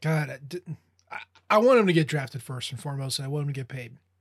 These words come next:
So wh-, wh-, whoever does that, whoever gives him money, fully endorse. Please don't be the Jets. God, <laughs> just don't. The, this is the most incompetently team,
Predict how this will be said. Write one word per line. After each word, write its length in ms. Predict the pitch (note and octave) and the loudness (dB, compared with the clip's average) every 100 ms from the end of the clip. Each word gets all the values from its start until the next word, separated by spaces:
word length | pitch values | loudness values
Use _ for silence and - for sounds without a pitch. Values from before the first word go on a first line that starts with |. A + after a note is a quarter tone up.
| _ _ _ - - | _ _ _ -20 -4
So 280 | F#3+ E3 D#3 - | 0 0 -2 -8
wh-, 320 | G3+ G#3 A3+ | -2 -2 2
wh-, 220 | G#3+ A3+ G#3+ _ _ - | 0 0 -6 _ _ -4
whoever 320 | G#3+ A#3+ F#3 | 2 4 4
does 240 | E3 E3+ D#3+ | 4 2 4
that, 260 | F#3+ G3+ _ _ _ - | 2 0 _ _ _ 0
whoever 200 | A3+ G#3 | 2 4
gives 240 | F3 F3 | 4 4
him 120 | E3+ D#3 | 4 2
money, 320 | D#3 D#3+ D3+ _ | 2 0 0 _
fully 300 | D#3+ C3+ A#2+ | -8 -8 -8
endorse. 400 | A#2 G#2 G2+ - _ _ - - - - _ | -12 -12 -12 -12 _ _ -20 -20 -20 -20 _
Please 240 | D#4 C4 | 2 4
don't 160 | F3 E3 | 4 2
be 100 | D#3 | 0
the 80 | D3 | -2
Jets. 580 | C3+ D3+ D3+ - - - _ _ _ _ - | -2 -2 0 2 0 -4 _ _ _ _ -10
God, 380 | - - - - - | -6 -6 -8 -12 -16
<laughs> 300 | _ _ - - | _ _ -20 -16
just 340 | G#3+ - - | -8 -8 -6
don't. 640 | E3 D3 C#3 A#2+ - - _ _ - _ _ _ _ _ _ _ _ - | -10 -10 -12 -12 -10 -10 _ _ -20 _ _ _ _ _ _ _ _ -18
The, 100 | - _ _ - _ _ _ | -18 _ _ -20 _ _ _
this 160 | A#3 B3+ | -12 -6
is 80 | C4 | 0
the 60 | |
most 200 | C4+ A3+ | 2 4
incompetently 800 | C#4 G3 G3+ A#3 A3 A#3+ A#3 A3 | 2 0 2 2 0 -2 0 0
team, 280 | A3 G#3 | 0 -2